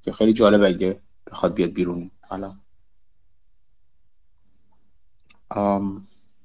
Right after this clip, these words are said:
یه چیزی رو من می‌خواستم، اه، راجبش صحبت کنم. اه، یکی دو تا موضوع بودش که می‌خواستم راجبش صحبت کنم. یکی راجب، ام، چکی دو تا مقاله گذاشتم، اگر فرصت کردین توصیه می‌کنم بخونین.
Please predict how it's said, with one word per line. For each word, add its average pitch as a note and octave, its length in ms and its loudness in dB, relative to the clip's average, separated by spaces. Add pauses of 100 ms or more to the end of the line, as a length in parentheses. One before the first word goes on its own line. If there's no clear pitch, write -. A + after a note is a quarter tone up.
(420)
یه F3 120 10
چیزی G3+ 300 10
رو G#3 60 12
من G3+ 120 12
می‌خواستم، F#3+ 540 6
اه، C3+ 360 8
راجبش C3+ 320 10
صحبت C#3+ 380 8
کنم. C3 520 4
اه، G#2 340 8
یکی A2 240 8
دو A#2 60 10
تا B2+ 140 4
موضوع A2+ 360 2
بودش A#2+ 200 -4
که A#2+ 80 -6
می‌خواستم A#2 280 -6
راجبش A2 260 0
صحبت A2 360 6
کنم. - 240 -6 (400)
یکی F3+ 160 10
راجب، G3+ 600 10
ام، A2 540 6 (180)
چکی B2+ 220 2
دو D#3 100 8
تا F3+ 80 8
مقاله D3+ 360 12
گذاشتم، D3+ 420 8
اگر B2 320 10
فرصت A2+ 320 6
کردین B2+ 220 8
توصیه - 340 2
می‌کنم B2+ 280 4
بخونین. G#2+ 480 2